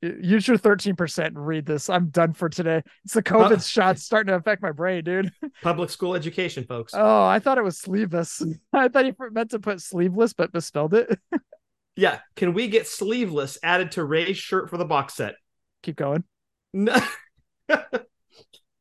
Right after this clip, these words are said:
Speaker 2: Seems a waste to go to the effort to make him an accurate mask and new legs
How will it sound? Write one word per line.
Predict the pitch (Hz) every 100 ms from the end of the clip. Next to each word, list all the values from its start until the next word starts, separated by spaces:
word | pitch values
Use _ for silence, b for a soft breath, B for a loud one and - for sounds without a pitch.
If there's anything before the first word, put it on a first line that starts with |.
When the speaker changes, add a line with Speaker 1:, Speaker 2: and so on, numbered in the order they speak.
| _
Speaker 2:
Seems | - 233 269 220
a | 226
waste | 202 247 220 -
to | 165
go | 139 185
to | 214 220
the | 190
effort | 208 214 151
to | -
make | 160 185
him | 185 170
an | 143
accurate | 160 220 226 196 180
mask | 196 165 131 -
and | 156 147
new | 156 233
legs | 208 226 151 127 135